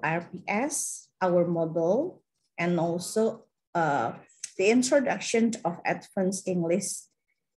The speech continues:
I mean for English two. Jadi hari ini saya hanya menjelaskan dan memberitahu kira-kira, eh, apa saja tentang kontrak kuliah kita, R P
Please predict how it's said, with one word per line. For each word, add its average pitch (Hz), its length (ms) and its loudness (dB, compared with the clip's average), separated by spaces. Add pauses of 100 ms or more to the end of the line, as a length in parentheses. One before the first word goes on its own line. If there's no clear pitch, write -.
(560)
I 175 160 0
mean 190 240 2
for - 160 2
English 151 400 0
two. 117 400 -4 (240)
Jadi 202 240 2
hari 190 320 4
ini 214 240 2
saya 196 400 4
hanya 196 400 0
menjelaskan 180 1040 0 (480)
dan 196 240 6
memberitahu 180 1300 0
kira-kira, 185 1040 2 (1400)
eh, 196 160 0
apa 226 560 -2
saja 196 480 2
tentang 180 420 0
kontrak 180 480 -2
kuliah 175 300 2
kita, 180 640 -6
R 180 240 0
P - 40 -4